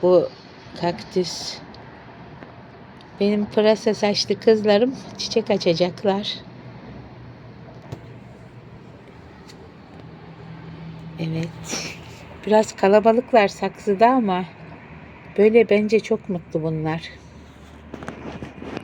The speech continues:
Şu da, e, yani kendiliğinden çıkan bir ot. Onu kesiyorum, kesiyorum, geri çıkıyor.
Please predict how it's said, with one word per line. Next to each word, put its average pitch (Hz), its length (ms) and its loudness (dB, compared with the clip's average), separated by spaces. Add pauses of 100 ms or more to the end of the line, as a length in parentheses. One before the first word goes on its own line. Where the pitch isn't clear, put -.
(580)
Şu - 280 -2
da, 247 240 8 (320)
e, 180 80 4 (1600)
yani 185 440 -2 (920)
kendiliğinden 196 760 2
çıkan 190 460 0
bir 190 120 6
ot. - 540 2
Onu 202 340 0 (120)
kesiyorum, 208 500 0
kesiyorum, 202 520 0
geri 202 280 0
çıkıyor. 165 420 0